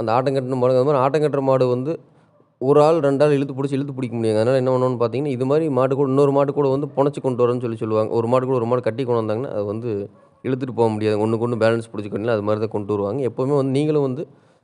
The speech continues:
மிரளி மாடா இருந்தா நம்ம ஒண்ணுக்கு ஒண்ணு வந்து கழுத்தோட கழுத்தை கட்டி கொண்டு வந்தீங்க அப்படின்னா தான் வந்து திமிராம இருக்குங்க. அ, கொஞ்சம் பிடிச்சி கட்டுறதுக்கு ஈஸியா இருக்குங்க. அந்த இறக்குன பிறந்த செவல மாடுங்க.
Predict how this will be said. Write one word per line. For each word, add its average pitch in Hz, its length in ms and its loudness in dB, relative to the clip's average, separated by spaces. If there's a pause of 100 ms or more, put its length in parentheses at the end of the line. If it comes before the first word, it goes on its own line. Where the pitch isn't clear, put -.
(100)
மிரளி 143 240 4
மாடா 151 200 4
இருந்தா 151 160 2
நம்ம 151 120 2
ஒண்ணுக்கு 127 240 0
ஒண்ணு 147 140 2
வந்து 139 220 -2 (340)
கழுத்தோட 131 320 2
கழுத்தை 135 260 0
கட்டி 127 260 0
கொண்டு 135 200 0
வந்தீங்க 127 200 0
அப்படின்னா 110 280 -2
தான் 131 160 0
வந்து 120 200 -4 (720)
திமிராம 143 420 4
இருக்குங்க. 110 380 -2 (340)
அ, 110 60 -4 (260)
கொஞ்சம் 104 260 -6
பிடிச்சி 120 280 -8
கட்டுறதுக்கு 110 540 -4
ஈஸியா 104 300 -6
இருக்குங்க. 101 320 -8 (1080)
அந்த 123 80 -2
இறக்குன 127 300 2
பிறந்த 123 280 -2 (840)
செவல 117 240 2
மாடுங்க. 110 320 -2